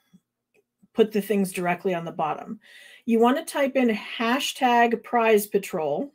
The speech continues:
without the space in the middle. And what that is, is a drawing that allows you to get into, uh, I have a computer over here collecting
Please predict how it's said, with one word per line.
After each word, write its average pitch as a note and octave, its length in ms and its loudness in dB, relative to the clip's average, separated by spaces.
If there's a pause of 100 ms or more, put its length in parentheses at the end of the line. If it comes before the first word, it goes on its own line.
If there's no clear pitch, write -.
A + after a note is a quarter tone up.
without F#3+ 460 0
the G#3+ 80 -8
space G#3+ 440 2
in G3 120 -2
the F#3+ 60 -2
middle. F3 420 -4 (360)
And G#3 200 6
what A#3 200 4
that B3+ 260 4
is, C4 240 4
is G#3+ 140 8
a G3+ 80 6
drawing F#3 920 -2 (120)
that G3 220 4
allows G3+ 480 2
you G3 200 2
to F#3+ 180 -6
get F#3+ 260 2
into, F#3 640 -2 (160)
uh, - 160 -10 (180)
I E3+ 60 0
have F#3+ 100 2
a G3 60 0
computer G3+ 480 0
over F3 140 -4
here E3+ 200 -2
collecting F3+ 840 0